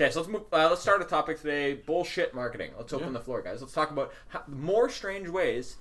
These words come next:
Speaker 1: people make money in North America via bullshit marketing. Cap, do you want the floor?
Speaker 2: Sure.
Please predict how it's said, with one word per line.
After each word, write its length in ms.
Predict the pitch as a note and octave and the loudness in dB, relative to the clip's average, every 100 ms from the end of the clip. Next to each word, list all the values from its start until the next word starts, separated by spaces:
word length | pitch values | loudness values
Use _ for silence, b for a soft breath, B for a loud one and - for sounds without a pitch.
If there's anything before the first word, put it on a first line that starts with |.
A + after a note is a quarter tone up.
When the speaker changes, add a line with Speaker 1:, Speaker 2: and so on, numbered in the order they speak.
| - | -16
Speaker 1:
people 220 | - D3 D3+ | -14 -10 -6
make 200 | C#3+ C#3 | -6 -4
money 220 | C#3 B2 | -4 -4
in 80 | A2 | -4
North 180 | A#2 A#2+ | -6 -4
America 280 | A2+ G#2+ | -6 -6
via 320 | G2 A2+ A2 F#2+ | -4 0 2 0
bullshit 460 | G2 B2 A#2+ - | -4 -6 -8 -10
marketing. 380 | G#2 G#2 F2 - | -10 -10 -10 -12
Cap, 240 | - D3 - | -10 -12 -10
do 60 | |
you 20 | |
want 100 | B2 | -10
the 60 | - | -10
floor? 240 | C3+ D#3 - - - | -6 -6 -6 -12 -6
Speaker 2:
Sure. 360 | - A3 - | 0 0 0